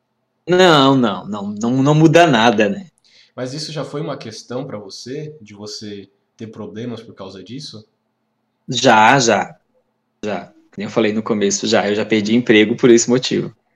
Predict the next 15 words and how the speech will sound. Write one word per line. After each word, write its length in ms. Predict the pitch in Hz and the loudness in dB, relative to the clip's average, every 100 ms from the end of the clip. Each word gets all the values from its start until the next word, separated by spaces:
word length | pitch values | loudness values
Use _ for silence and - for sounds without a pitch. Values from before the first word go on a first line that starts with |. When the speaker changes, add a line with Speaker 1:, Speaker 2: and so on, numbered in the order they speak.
| _ _ _ _ _ _ _ _ _ _ _ _ _ _ - | _ _ _ _ _ _ _ _ _ _ _ _ _ _ -16
Speaker 2:
Mas, 400 | 113 104 107 - - | -12 -10 -12 -14 -20
de 220 | 110 127 | -14 -8
novo, 360 | 123 135 135 110 | -6 -6 -6 -10
porque 200 | 117 120 | -12 -12
as 100 | - | -10
pessoas 1000 | 117 - 123 123 131 139 135 - - _ _ _ _ _ _ _ - | -14 -12 -8 -6 -6 -6 -12 -14 -18 _ _ _ _ _ _ _ -14
acham 340 | 113 117 131 | -10 -8 -10
que 100 | 127 | -8
alguma 260 | 123 131 139 | -8 -6 -6
coisa 300 | 143 139 123 123 | -6 -6 -8 -10
de 100 | 127 | -12
ruim 320 | 117 131 131 | -8 -4 -4
vai 140 | 123 | -6
acontecer, 640 | 117 120 - 117 - 104 101 | -10 -14 -16 -16 -14 -16 -16
né? 160 | 101 | -20